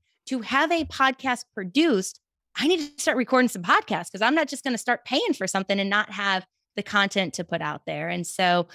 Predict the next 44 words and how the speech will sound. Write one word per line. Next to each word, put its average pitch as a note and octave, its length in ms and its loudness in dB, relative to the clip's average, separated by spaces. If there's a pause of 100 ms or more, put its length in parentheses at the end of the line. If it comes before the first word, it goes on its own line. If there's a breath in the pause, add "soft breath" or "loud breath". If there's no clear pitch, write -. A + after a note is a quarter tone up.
(260 loud breath)
by G3+ 100 2
being A3+ 220 4
able G#3+ 240 2
to G3 380 -2
collaborate A3 460 0
with F3 140 -4
a E3+ 80 -12
professional, A#3+ 840 2 (380)
I G3 100 2
made G#3 220 4
that F#3 160 2
investment. F3+ 800 0
So G3 120 -6
a - 20 -6
lot F#3 180 0
of G3 60 -10
times G3 180 -6
making F#3 220 -6
that F3 140 0
investment F3 760 -2
can A#3+ 140 0
help A3+ 240 -2
you A3+ 120 -2
grow A3 200 4
your A3 180 2
courage. G#3 480 0 (400)
I G3+ 60 -4
started F#3+ 400 -2
to F#3 100 -6
do F4+ 240 2
it. F3+ 300 4
And F#3+ 340 0
lo G3+ 280 0
and C4+ 120 2
behold, A#3 680 4 (400 soft breath)
the G#3+ 100 2
more B3+ 280 8
that C#4+ 280 4
I G3+ 500 4
produced A#3+ 400 2
podcasts B3 640 4
and F#3 340 -4
recorded B3 440 4
episodes, A3 720 2